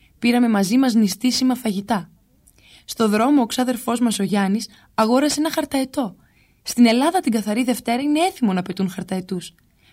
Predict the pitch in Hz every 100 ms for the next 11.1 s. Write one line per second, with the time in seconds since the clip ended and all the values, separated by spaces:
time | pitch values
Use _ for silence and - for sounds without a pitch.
0 | - 220 254 277 294 277 - 208 233 226
1 | 190 165 - _ _ _ _ 277 349 -
2 | 302 339 269 196 180 - _ _ _ _
3 | _ _ _ _ _ _ _ _ _ _
4 | _ _ _ - 285 320 277 247 - 226
5 | 226 247 240 220 233 - - 208 202 202
6 | 185 - _ _ _ _ _ _ _ -
7 | 202 220 233 240 254 254 _ _ _ _
8 | 214 254 294 - 208 240 240 233 233 226
9 | 202 - 175 180 208 - _ _ - 214
10 | 254 247 247 - 214 233 - 233 190 165
11 | 160